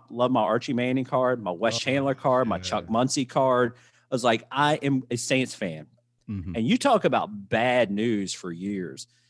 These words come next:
Speaker 1: See, you caught the
Speaker 2: <laughs>
Speaker 1: Saints late in life.
Speaker 2: Yeah.
Speaker 1: I caught the Saints bug early in life. It
Speaker 2: Aints.
Speaker 1: was awful.
Speaker 2: <laughs> The
Speaker 1: Yeah, I saw
Speaker 2: Aints.
Speaker 1: th-, I remember watching football highlights when they, I think they were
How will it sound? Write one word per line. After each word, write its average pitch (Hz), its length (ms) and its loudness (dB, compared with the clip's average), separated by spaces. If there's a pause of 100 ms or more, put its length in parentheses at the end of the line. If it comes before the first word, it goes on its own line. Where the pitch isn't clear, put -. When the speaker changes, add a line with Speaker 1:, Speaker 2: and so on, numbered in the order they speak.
Speaker 1:
See, - 140 -2
you 196 180 6 (100)
caught 190 200 4
the 143 60 2
Speaker 2:
<laughs> - 140 0
Speaker 1:
Saints 147 280 4
late 123 540 2
in 110 120 -4
life. 101 520 -2 (240)
Speaker 2:
Yeah. 113 320 -2
Speaker 1:
I 208 80 0
caught 196 240 4
the 139 80 0
Saints 131 340 2
bug 113 360 4 (100)
early 117 400 0
in 101 80 -4
life. 92 280 -6
It 120 40 -4
Speaker 2:
Aints. 139 260 2
Speaker 1:
was 123 240 -2 (540)
awful. 131 720 2
Speaker 2:
<laughs> - 60 -20 (180)
The - 200 4
Speaker 1:
Yeah, - 100 4
I 202 100 6
saw 226 280 6
Speaker 2:
Aints. 190 220 -2
Speaker 1:
th-, 208 100 -6 (140)
I 226 80 4
remember 262 400 6
watching 151 480 4
football 147 380 2
highlights 123 840 -2
when 113 140 0
they, 143 80 -2
I 127 40 -6
think - 300 -8
they - 100 2
were 175 140 0